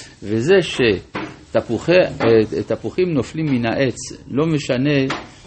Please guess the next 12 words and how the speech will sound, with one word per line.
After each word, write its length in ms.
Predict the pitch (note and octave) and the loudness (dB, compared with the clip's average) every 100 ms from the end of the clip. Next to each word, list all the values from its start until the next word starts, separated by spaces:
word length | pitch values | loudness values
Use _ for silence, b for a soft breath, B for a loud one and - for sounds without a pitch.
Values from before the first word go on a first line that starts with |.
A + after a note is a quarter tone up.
| - - | -20 -10
אם 180 | A2+ A#2+ | -4 0
הם 140 | A#2 B2 | 0 0
נופלים 420 | A2 - C#3 A#2+ | -2 -2 -2 0
על 80 | G#2+ | 0
ראשו 340 | G#2 G#2 C3 | -2 -2 -4
של 180 | - G#2+ | -4 -8
צדיק 500 | - G2+ A2 B2 A2+ | -4 -4 0 -2 0
או 60 | |
על 60 | G2 | -2
ראשו 280 | F#2+ F#2+ B2 | -2 -4 -6
של 160 | A2 | -6
רשע, 420 | G2+ G2 - G2 | -4 -4 -2 -2